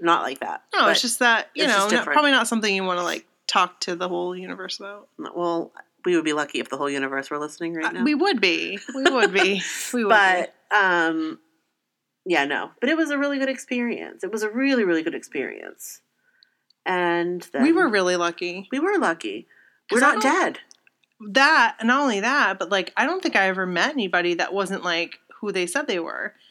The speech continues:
Speaker 2: I'm trying to think. I don't think so.
Speaker 1: I had somebody stalk me once.
Speaker 2: What are you talking about?
Speaker 1: You remember that.
Speaker 2: What the hell?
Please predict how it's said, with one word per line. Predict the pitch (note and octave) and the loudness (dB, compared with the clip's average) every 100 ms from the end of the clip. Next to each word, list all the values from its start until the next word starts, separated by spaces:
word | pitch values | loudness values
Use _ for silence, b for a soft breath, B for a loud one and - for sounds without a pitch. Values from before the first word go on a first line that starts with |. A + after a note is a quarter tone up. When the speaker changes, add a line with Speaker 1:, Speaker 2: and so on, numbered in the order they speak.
| b b b _ _ _ _ _ _ - | b b b _ _ _ _ _ _ -8
Speaker 2:
I'm | G#3 | -2
trying | A#3 G#3 | 0 -2
to | F3+ | -2
think. | A#3 C#4 F#3 F3+ | -2 -2 -2 -2
I | |
don't | G#3+ B3 A#3 | -2 -2 -2
think | A#3 C#4 | -2 -2
so. | - A3+ - F#3 | -4 -6 -6 0
Speaker 1:
I | E3+ | 0
had | E3 | 2
somebody | E3+ D3 C3+ | 0 -4 -6
stalk | - C3+ C3+ | -6 -8 -8
me | D3 | -14
once. | C#3+ - - - _ _ _ _ _ _ _ | -12 -14 -16 -20 _ _ _ _ _ _ _
Speaker 2:
What | - D#4+ F#4 | -2 0 2
are | C4 | 2
you | A#3+ C4 D4 | 4 2 2
talking | C4 B3+ - G#3 | 2 2 0 -4
about? | F#3 F3 E3 F3 | -2 0 0 -2
Speaker 1:
You | A3+ | -2
remember | G#3+ D3 B2+ - | -2 -4 -6 -6
that. | C#4 | 0
Speaker 2:
What | F4 F4 - | 0 0 0
the | F3+ | 0
hell? | F3 - G#3+ C#3+ E2 | 2 2 2 2 -4